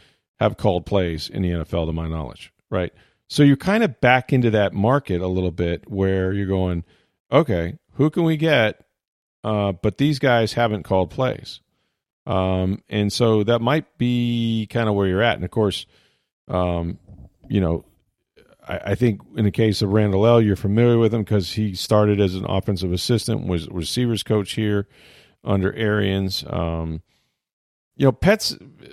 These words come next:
or Pete's is interesting. He, he, um, he's worked with a lot of quarterbacks before joining the Rams, like Bridgewater with the Panthers, Derek Carr when he was with the Raiders, Kirk Cousins when he was with the Commanders, going back to Chad Henne and Blaine Gabbert,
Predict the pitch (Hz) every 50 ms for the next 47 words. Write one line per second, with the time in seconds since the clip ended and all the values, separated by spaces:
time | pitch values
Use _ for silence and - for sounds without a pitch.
0 | - - - - - 120 - - - 240 254 - - 127 104 107 104 92 - -
1 | - 107 110 107 123 170 214 - - - - 196 214 214 208 180 156 139 120 110
2 | 110 - - _ _ _ _ _ _ _ _ 117 123 156 147 - 156 156 160 156
3 | - 160 135 131 127 123 123 123 123 - - - 120 120 120 104 101 90 82 82
4 | - - - - - _ _ _ - 98 101 - - 101 92 87 104 95 95 92
5 | 87 87 90 92 92 87 85 80 87 87 87 78 - 117 104 104 104 92 107 98
6 | 98 95 95 98 92 92 87 101 92 - 107 95 95 92 - - 95 92 90 -
7 | - 90 90 90 87 - - - 92 92 92 95 92 92 90 92 101 90 92 90
8 | 92 92 92 92 92 92 90 87 - - - 98 90 - - - 104 107 98 95
9 | 95 92 90 - - - _ _ _ _ _ _ _ _ _ _ _ _ _ -
10 | 101 95 92 87 92 92 - - - 95 95 95 95 95 95 92 92 92 87 -
11 | - 95 87 85 90 85 - - - - - - 98 92 87 87 98 110 113 110
12 | 107 104 101 90 80 87 85 82 82 82 113 113 110 104 104 110